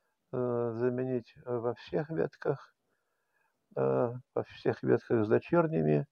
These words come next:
и в тегах. Вот, э, м, такая вот функция поиска.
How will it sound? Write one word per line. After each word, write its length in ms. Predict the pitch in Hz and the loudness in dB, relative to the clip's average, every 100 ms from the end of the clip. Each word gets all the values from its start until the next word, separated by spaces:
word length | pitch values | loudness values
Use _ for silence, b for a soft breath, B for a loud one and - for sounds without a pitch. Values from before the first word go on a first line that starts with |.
| _ _ _ _ _ - | _ _ _ _ _ 0
и 180 | 180 190 - - | 2 2 -2 2
в 60 | |
тегах. 500 | - 123 110 98 - _ _ _ _ _ _ _ _ _ _ _ _ _ _ | 6 6 6 0 -6 _ _ _ _ _ _ _ _ _ _ _ _ _ _
Вот, 200 | 175 220 403 | 6 6 4
э, 440 | 339 - 156 131 - _ _ _ _ - | 2 6 6 4 0 _ _ _ _ -14
м, 240 | 139 127 _ | -12 -12 _
такая 320 | 135 - 160 | 0 6 6
вот 200 | 156 151 - - | 6 0 -4 -8
функция 320 | 143 - 151 | -6 -4 -4
поиска. 540 | - - 151 - - | 2 2 2 0 -2